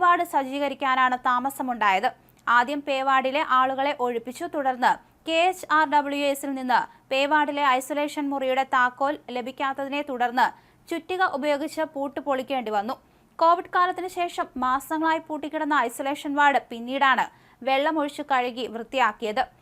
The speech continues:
മെഡിക്കൽ കോളേജിലെ ശുചീകരണ തൊഴിലാളികളും ജീവനക്കാരും ഒത്തൊരുമിച്ച് ശ്രമിച്ചതിനാലാണ് കാലതാമസം കുറയ്ക്കാൻ സാധിച്ചത്. അടിയന്തര സാഹചര്യത്തിൽ കെ എച്ച് ആർ ഡബ്ല്യു എസ് വരുത്തിയ അലംഭാവമാണ് പ്രശ്നങ്ങൾക്ക്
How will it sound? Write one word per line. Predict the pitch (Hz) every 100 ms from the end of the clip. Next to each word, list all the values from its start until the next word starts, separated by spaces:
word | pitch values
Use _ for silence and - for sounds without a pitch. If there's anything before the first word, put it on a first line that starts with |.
| _ -
മെഡിക്കൽ | 254 - 330 320
കോളേജിലെ | 302 311 - 294 277 277
ശുചീകരണ | 247 285 285 285 285
തൊഴിലാളികളും | 285 269 262 254 262 240 220
ജീവനക്കാരും | 262 262 269 277 277 302 262
ഒത്തൊരുമിച്ച് | 254 - 311 285 277 269 - _ _ -
ശ്രമിച്ചതിനാലാണ് | 311 302 311 339 330 330 302 254 - -
കാലതാമസം | 269 285 311 311 311 311 285
കുറയ്ക്കാൻ | 285 285 277 220 -
സാധിച്ചത്. | 208 202 214 247 262 _ _ _ _ 277
അടിയന്തര | 302 339 359 370 370
സാഹചര്യത്തിൽ | 349 330 349 349 359 277 269
കെ | 247 277
എച്ച് | 311 330
ആർ | 320
ഡബ്ല്യു | 320 294 311 302
എസ് | 302 294
വരുത്തിയ | 294 285 285 208
അലംഭാവമാണ് | 226 247 269 294 302 285 254 -
പ്രശ്നങ്ങൾക്ക് | 262 - 277 262 262